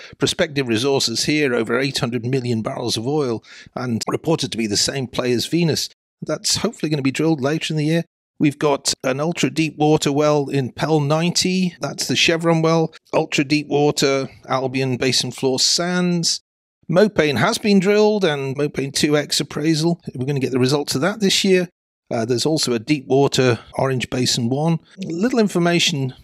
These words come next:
on this particular one, but that, that's closer to and on trend with Venus and Graff. And, uh, we also ex-, anticipate in Block three B, four B, this is Africa Oil,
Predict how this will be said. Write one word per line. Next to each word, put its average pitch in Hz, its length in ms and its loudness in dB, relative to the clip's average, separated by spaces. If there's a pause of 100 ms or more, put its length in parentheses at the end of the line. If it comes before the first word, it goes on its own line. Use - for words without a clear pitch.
(120)
on 160 260 2
this 135 140 2
particular 147 500 0
one, 123 220 2
but 139 100 0
that, 156 160 -10 (100)
that's 151 200 -4
closer 165 480 -2
to 131 500 0
and 131 160 -2
on 127 140 0
trend 147 400 -2
with 123 320 0
Venus 135 420 -2
and 120 140 -8
Graff. 143 380 -4 (260)
And, 175 360 0
uh, 175 240 0
we 208 140 2
also 185 440 2
ex-, 156 220 -8
anticipate 160 800 -2
in 143 140 -2
Block 156 320 -2
three 175 260 0
B, 156 220 2
four 180 340 2
B, 131 320 0
this 156 180 -2
is 139 140 0
Africa 143 380 -2
Oil, 160 560 2